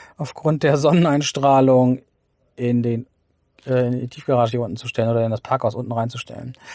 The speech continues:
Ähm, was auf Platz Nummer zwei ist der Dinge, die mir sehr gut gefallen, sind die Fahrassistenzsysteme. Das ist hier hervorragend gelöst. Also ich weiß, dass es jetzt dunkel ist, aber ihr kennt das ja, das sind diese ganzen Tasten, wie ich hier halt den,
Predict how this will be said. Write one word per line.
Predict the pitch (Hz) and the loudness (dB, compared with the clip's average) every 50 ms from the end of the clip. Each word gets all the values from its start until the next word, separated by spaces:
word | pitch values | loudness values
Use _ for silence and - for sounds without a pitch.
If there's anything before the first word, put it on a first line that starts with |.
| - - - - - - - | -18 -18 -18 -18 -18 -8 -2
Ähm, | 160 160 160 160 160 - - | 0 2 2 2 0 -2 -2
was | - 160 160 - | -2 0 2 2
auf | 160 160 - | 2 2 2
Platz | - 165 160 - | 0 -2 0 0
Nummer | - 196 185 180 | 2 2 2 2
zwei | - - 190 202 208 | 2 2 2 4 4
ist | 190 - | 4 2
der | 190 | 2
Dinge, | 170 185 190 190 180 | 2 4 4 2 2
die | 165 165 | 2 0
mir | 160 160 156 147 139 135 131 127 123 127 123 | 0 2 4 4 4 4 4 4 2 0 -2
sehr | 131 127 135 165 196 | -4 0 0 2 2
gut | 226 269 - | 2 2 0
gefallen, | - 202 - - 202 196 196 196 196 190 - | -2 -4 0 2 2 4 4 2 2 0 -2
sind | 165 160 170 190 190 165 | -4 -4 -2 -2 -2 -2
die | 170 170 | -4 -8
Fahrassistenzsysteme. | - - - 196 202 208 196 156 165 - - 180 - - - 196 214 190 185 - - - 139 120 113 110 113 120 - _ - - - - - - - - - - | -6 -2 0 2 2 2 0 -2 -6 -6 -6 -8 -4 0 2 2 2 0 -2 -6 -4 -2 -2 0 0 -2 -4 -8 -10 _ -20 -20 -18 -18 -18 -16 -16 -18 -8 -4
Das | - 151 | -4 -2
ist | 156 202 - | -2 -2 0
hier | - 233 220 | 2 2 2
hervorragend | 226 202 - - 233 202 202 196 202 202 175 | 2 2 2 2 2 2 4 2 2 2 2
gelöst. | 175 180 170 156 147 147 143 131 - - - - | 4 4 4 6 6 4 4 2 0 -6 -14 -6
Also | - 135 151 | -2 -2 -2
ich | 165 - - | -2 0 0
weiß, | 160 156 165 165 | 2 2 2 2
dass | 175 165 | 0 -2
es | 151 - | -4 -4
jetzt | 151 143 - - | -8 -4 0 2
dunkel | 214 240 214 214 196 | 2 4 4 4 4
ist, | 180 185 170 - | 4 4 4 4
aber | 170 156 156 | 2 2 4
ihr | 151 151 | 2 2
kennt | - - 190 185 | 0 0 0 2
das | 185 160 - | 0 0 2
ja, | - 160 156 151 | 2 2 4 4
das | 147 139 - | 2 2 0
sind | - 160 | -4 -6
diese | 147 143 147 | -6 -6 -4
ganzen | 147 156 156 - - 156 | -2 -2 -2 -2 -2 -2
Tasten, | - 180 185 - - - 175 175 | -2 -2 -2 -2 0 0 0 0
wie | 165 160 156 156 | 2 0 -2 -4
ich | 151 - | -4 -2
hier | - 160 156 | 0 0 2
halt | 160 160 147 139 | 2 2 2 2
den, | 147 139 135 139 135 | 2 2 2 2 0